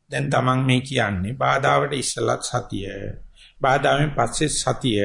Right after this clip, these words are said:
ඒක Tamanට හොඳට පැහැදිලි. ඉතින් මේ යෝගාවචරයට වික්ත ප්‍රතිඵල සහිතව කියන්න පුළුවන්. ඔව් ඒක එහෙමයි කියලා. අන්න මේ බාධාවක් ආවට තිබුණු සතිය කඩිලා හෝ නොකැඩී හෝ නැවත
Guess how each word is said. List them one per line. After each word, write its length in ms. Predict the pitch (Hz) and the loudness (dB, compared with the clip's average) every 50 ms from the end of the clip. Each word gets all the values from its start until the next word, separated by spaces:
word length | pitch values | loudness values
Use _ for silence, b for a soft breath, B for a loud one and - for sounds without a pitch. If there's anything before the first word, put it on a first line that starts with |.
| 104 104 101 95 104 - - b b b b | 0 0 -2 -4 -6 -10 -12 b b b b
ඒක 180 | - 156 147 147 | -4 0 0 0
Tamanට 360 | 131 135 127 127 131 139 147 | 2 2 2 2 2 2 2
හොඳට 320 | 131 117 123 127 139 175 - | 2 2 2 2 0 0 2
පැහැදිලි. 580 | - 143 127 120 98 92 92 87 - - - _ _ _ _ _ _ _ _ _ _ _ - | 0 2 2 2 -2 -4 -8 -10 -14 -16 -20 _ _ _ _ _ _ _ _ _ _ _ -10
ඉතින් 180 | 170 170 180 165 | -4 -2 0 2
මේ 140 | 165 156 | 2 4
යෝගාවචරයට 680 | 156 151 151 156 160 160 160 156 160 147 156 156 151 156 | 6 6 6 6 6 6 6 6 4 4 4 2 2 2
වික්ත 280 | 143 143 139 139 139 - | 2 0 0 0 0 -2
ප්‍රතිඵල 400 | - 131 139 139 143 143 139 143 | -4 -4 -4 -6 -4 -4 -2 -2
සහිතව 380 | 139 - 139 147 143 156 147 143 | -2 -2 -4 -4 -2 -2 -4 -4
කියන්න 260 | - - 135 135 143 | -2 -2 -2 -2 -2
පුළුවන්. 280 | 139 139 160 185 185 165 | -4 -4 -4 -4 -2 -2
ඔව් 140 | 147 139 143 | -2 -2 0
ඒක 220 | 139 131 131 - | 0 0 -2 0
එහෙමයි 340 | 143 120 127 147 160 170 185 175 | 0 0 2 2 2 2 0 2
කියලා. 380 | 190 220 220 156 87 - - - B B B B B B B | 2 2 2 2 0 -6 -10 -14 B B B B B B B
අන්න 240 | - 143 147 165 175 | 0 0 2 4 6
මේ 320 | 165 165 170 165 165 160 151 147 - - - - - - | 6 6 6 6 6 6 4 2 0 -2 -6 -10 -10 -10
බාධාවක් 760 | - 123 120 120 127 139 143 143 156 160 165 165 170 160 - - | -6 -2 2 2 4 4 4 4 4 4 4 4 2 0 0 0
ආවට 420 | 143 135 123 131 143 156 151 - 143 95 90 117 143 - | 2 2 4 4 4 4 2 2 0 0 0 -2 -4 -6
තිබුණු 340 | - - 139 143 156 160 160 | -6 -6 -4 -4 -2 -2 -2
සතිය 400 | - 160 156 151 - - 165 160 | 0 0 -2 -2 -2 -2 -2 -2
කඩිලා 520 | - - 131 135 135 143 151 160 156 165 156 | 0 0 -2 -2 -2 -2 0 2 2 2 2
හෝ 180 | 139 160 165 151 | 2 2 2 2
නොකැඩී 480 | 151 139 123 151 156 156 160 165 160 147 | 2 0 0 -2 -2 -2 -2 -2 -2 0
හෝ 180 | 147 165 165 156 | 2 4 4 4
නැවත 600 | 143 131 127 131 139 139 156 185 196 190 - | 2 2 0 0 0 2 4 2 2 2 2